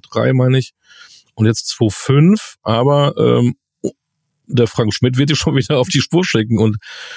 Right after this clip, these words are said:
ich glaube, wenn du in so einer Krise bist, hast du keinen Bock, gegen Heidenheim zu spielen.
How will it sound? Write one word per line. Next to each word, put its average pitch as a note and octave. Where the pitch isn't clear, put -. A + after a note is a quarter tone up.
ich -
glaube, B2
wenn A#2+
du A#2
in G#2+
so G#2+
einer G#2
Krise C3+
bist, D3
hast -
du B2
keinen D#3
Bock, C#3+
gegen C3+
Heidenheim G#2+
zu -
spielen. -